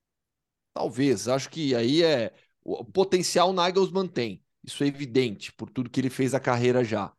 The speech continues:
É... seria uma aposta bastante interessante do Tottenham, mas até o final dessa temporada vai com o Christian Stellini,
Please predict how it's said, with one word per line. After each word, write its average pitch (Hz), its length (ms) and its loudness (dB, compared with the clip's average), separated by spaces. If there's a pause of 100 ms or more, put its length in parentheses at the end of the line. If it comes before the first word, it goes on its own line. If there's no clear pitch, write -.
(440)
É... 98 180 -6
seria 147 360 4
uma 185 100 4
aposta 165 380 2
bastante 175 360 -2
interessante 185 540 -2
do 208 100 -8
Tottenham, 135 440 0
mas 160 500 -2 (280)
até 131 300 2
o 175 80 6
final 143 360 0
dessa 135 320 -2
temporada 131 680 -2 (160)
vai 135 240 4
com 151 100 -4
o 135 60 -4
Christian 131 380 -4
Stellini, 120 520 -2